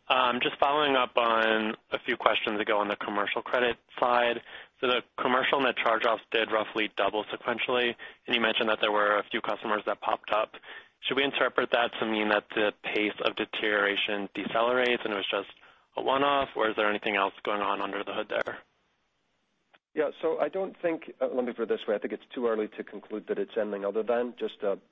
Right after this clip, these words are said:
Speaker 2: momentary spike up. But if you look at that chart, essentially what's going on is two things. First,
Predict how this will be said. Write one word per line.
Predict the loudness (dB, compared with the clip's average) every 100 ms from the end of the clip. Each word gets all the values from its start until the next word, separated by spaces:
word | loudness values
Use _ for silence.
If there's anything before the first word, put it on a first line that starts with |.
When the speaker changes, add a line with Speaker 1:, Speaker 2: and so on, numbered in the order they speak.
| _
Speaker 2:
momentary | -10 -10 -10 -10 -6
spike | -4 -2 -2
up. | -2 _
But | -4 -4 _ -20 _ _
if | -8 -4
you | -2
look | 0 -2
at | 0
that | 0 -2 -2
chart, | 0 2 0 -6 -20 -8
essentially | -2 -2 -2
what's | -4 -4
going | -4 -4
on | -4
is | -8 -12
two | -12 -6
things. | -6 -6 -14 -20 -20 -20 -20 _ _ _ _ _
First, | -2 -2 -4